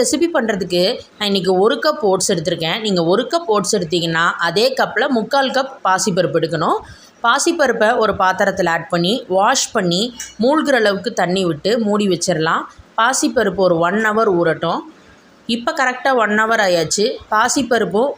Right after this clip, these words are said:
ஊறியாச்சு. இப்போ எடுத்து நம்ம ஓட்ஸை ஊற போட்டுக்கலாம். ஆர்டினரி ஓட்ஸே எடுத்துக்கோங்க.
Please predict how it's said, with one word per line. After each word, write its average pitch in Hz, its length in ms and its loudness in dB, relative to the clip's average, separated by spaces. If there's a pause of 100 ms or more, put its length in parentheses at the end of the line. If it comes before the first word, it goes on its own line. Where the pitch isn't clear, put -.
ஊறியாச்சு. 214 560 2 (180)
இப்போ - 260 -6
எடுத்து 202 260 -2
நம்ம 175 140 0 (100)
ஓட்ஸை 226 320 0
ஊற 180 180 2
போட்டுக்கலாம். 160 480 -2 (460)
ஆர்டினரி 277 400 2 (100)
ஓட்ஸே 190 300 0
எடுத்துக்கோங்க. 175 460 0